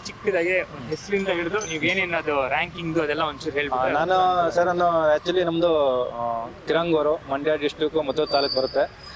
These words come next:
Speaker 2: ಅಲ್ಲಿ ನಾನು, ಆ, ಒಂದನೇ ಕ್ಲಾಸಿಂದ ಟೆಂತ್ವರೆಗೂ ನಾನು ವಿಲೇಜಲ್ಲಿ ಓದಿದೆ. ನಾವು ತುಂಬ ಬಡವರು ಆ ಟೈಮಲ್ಲಿ. Actually ಹೇಳ್ಬೇಕು ಅಂತ ಅಂದ್ರೆ ಆಗ ನಾನು, ನಮ್ಮ ಟೈಮ್ನಲ್ಲಿ ಐದು ಪೈಸೆ, ಹತ್ತು ಪೈಸೆ, ಇಪ್ಪತ್ತು ಪೈಸದ ಕಾಲ. ನಮ್ಮ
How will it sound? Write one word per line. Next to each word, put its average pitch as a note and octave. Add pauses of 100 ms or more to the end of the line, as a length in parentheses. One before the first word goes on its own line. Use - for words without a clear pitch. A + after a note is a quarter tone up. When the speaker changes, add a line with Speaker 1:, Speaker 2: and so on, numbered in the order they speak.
(260)
Speaker 2:
ಅಲ್ಲಿ D3+
ನಾನು, E3
ಆ, C3+
ಒಂದನೇ C#3+
ಕ್ಲಾಸಿಂದ F3+
ಟೆಂತ್ವರೆಗೂ E3+
ನಾನು E3
ವಿಲೇಜಲ್ಲಿ D#3+
ಓದಿದೆ. D3+
ನಾವು D3
ತುಂಬ E3+
ಬಡವರು E3+
ಆ D3+
ಟೈಮಲ್ಲಿ. C#3+ (480)
Actually F3+
ಹೇಳ್ಬೇಕು F3+
ಅಂತ F3
ಅಂದ್ರೆ E3+
ಆಗ E3
ನಾನು, D#3+
ನಮ್ಮ C#3+
ಟೈಮ್ನಲ್ಲಿ D#3+
ಐದು D#3
ಪೈಸೆ, D#3+
ಹತ್ತು D#3
ಪೈಸೆ, D3+
ಇಪ್ಪತ್ತು D3+
ಪೈಸದ D3 (100)
ಕಾಲ. C3+ (580)
ನಮ್ಮ C3+